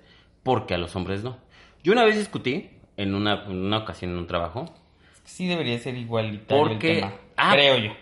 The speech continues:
Speaker 1: pues trabajamos, trabajaba en una zona muy complicada de la ciudad.
Speaker 2: Ujú.
Speaker 1: Entonces decían que las mujeres ya no podían salir el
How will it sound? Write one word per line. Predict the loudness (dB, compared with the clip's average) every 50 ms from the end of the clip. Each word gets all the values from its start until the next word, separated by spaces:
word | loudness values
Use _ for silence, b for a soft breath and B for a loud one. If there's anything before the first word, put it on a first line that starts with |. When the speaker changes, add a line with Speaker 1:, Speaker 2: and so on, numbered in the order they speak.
| -8 -2
Speaker 1:
pues | -2 -2 0 2
trabajamos, | 2 4 4 4 2 0 -4 -4 -6 -8 -12 -10 -4
trabajaba | -2 0 0 0 0 0 0
en | 2 0
una | 0 -2 -4
zona | -4 -4 -4 -2 -2
muy | -2 -2 0 0 -2
complicada | -2 -2 -4 -6 -4 -6 -10 -8 -4 -2 0 0
de | 0 -2
la | -4 -6
ciudad. | -10 -12 -14 -14 -16 -18 _ _ -12
Speaker 2:
Ujú. | -10 -8 -8 -10 -10 b b b b b b b b b b b _ _ _ _ -4
Speaker 1:
Entonces | -4 -4 -2 0 0 2 2 2 0 -2 -4 -4 -4 -2 -2
decían | -2 -2 -2 -2 -2 0 2 2 2 0
que | 0 -2 -2
las | -2 0 0
mujeres | -2 -2 -4 -2 -2 0 0 0 0 -2 -4 -8 -12 -6
ya | -2 -2 0
no | 0 -2 -4 -4
podían | -4 -2 -2 0 -2 -2 -2 -4
salir | -4 -4 -4 -4 -4 -4 -4
el | -4 -4 -6 -6